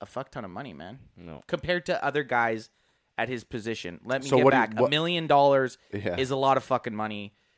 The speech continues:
Speaker 1: He, compared to other left tackles in the league that might not be as, uh,
Speaker 3: Okay, so
Speaker 1: tenured as him, make more money.
Speaker 3: Okay, so bring it up. Who's the, who's the highest paid left tackle?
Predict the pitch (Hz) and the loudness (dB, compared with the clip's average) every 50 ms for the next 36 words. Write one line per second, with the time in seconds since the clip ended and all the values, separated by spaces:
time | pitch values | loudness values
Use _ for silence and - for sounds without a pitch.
0 | _ _ _ _ _ - 151 156 147 147 143 139 135 135 131 135 127 113 - 131 | _ _ _ _ _ -12 -10 -8 -8 -6 -6 -8 -8 -8 -8 -8 -10 -12 -14 -12
1 | 123 131 131 127 123 - - 131 - 120 117 123 123 120 113 110 - - - 127 | -4 -2 -2 -2 -4 -6 -10 -8 -6 -4 -2 -2 -2 -2 -2 -4 -4 -4 -2 -2
2 | 131 135 - 156 127 120 113 113 107 104 101 101 104 110 104 90 90 107 110 101 | -2 -2 -2 -8 -10 -8 -8 -8 -6 -6 -8 -8 -4 -4 -4 -4 -4 -6 -8 -8
3 | 107 107 104 - 110 110 104 104 101 101 98 98 95 - 101 90 98 95 95 92 | -6 -8 -8 -8 -8 -6 -4 -4 -2 -4 -4 -6 -8 -10 -8 -6 -4 -4 -4 -4
4 | 90 87 85 95 _ _ _ _ _ _ _ _ - 123 - 131 113 107 - - | -4 -6 -6 -10 _ _ _ _ _ _ _ _ -2 0 4 4 2 4 4 0
5 | 120 110 - - _ _ _ - - 160 160 175 175 160 151 139 131 123 120 110 | 0 -2 -2 -14 _ _ _ -12 -6 -6 -4 -4 -2 -4 -2 -2 0 -2 -2 -2
6 | - 135 117 127 151 165 120 - 139 127 127 131 - - 123 117 120 123 135 170 | -4 -4 -4 -4 -6 -8 -10 -10 -8 -8 -8 -8 -10 -12 -8 -6 -6 -4 -4 -6
7 | 208 220 - 95 - - 113 - 123 107 - - 110 98 113 117 120 127 123 - | -6 -6 -10 -8 -4 -4 -2 0 -2 -2 -2 -4 -4 -2 -2 0 0 -2 -2 -4
8 | - 113 113 101 101 107 98 80 - 101 110 101 92 98 92 98 92 92 90 - | -6 -8 -8 -4 -2 -2 -2 -2 -4 -8 -8 -6 -4 -4 -2 0 -2 -2 -2 -4
9 | - 95 87 87 90 85 - 87 85 87 - 85 82 | -6 -6 -4 -4 -6 -6 -4 -6 -8 -6 -6 -10 -12